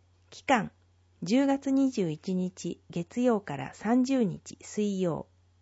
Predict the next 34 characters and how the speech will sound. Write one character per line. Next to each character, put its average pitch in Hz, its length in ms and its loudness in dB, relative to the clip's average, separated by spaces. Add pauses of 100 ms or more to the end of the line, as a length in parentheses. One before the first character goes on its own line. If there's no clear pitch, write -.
(1160)
市 - 200 -4
内 233 380 2
小 269 280 2
中 277 300 2
学 254 220 0
生 175 260 -2
な 165 160 -4
ど 156 120 -6
か 143 180 -8
ら 139 180 -6 (140)
応 185 180 2
募 180 120 0
の 170 180 -2
あ - 20 -2
っ 170 160 -6
た 147 160 -8
作 - 260 -10
品 160 280 -4
の 151 100 -4
う 151 60 -6
ち、 - 260 -10 (640)
入 269 200 6
選 285 300 0
作 277 300 -4
品 160 300 -2
を 131 60 -6
展 180 280 -2
示 175 80 -4
し - 180 -10
ま 147 160 -6
す。 - 260 -20 (2750)
公 311 220 4
民 320 260 2
館 156 360 -6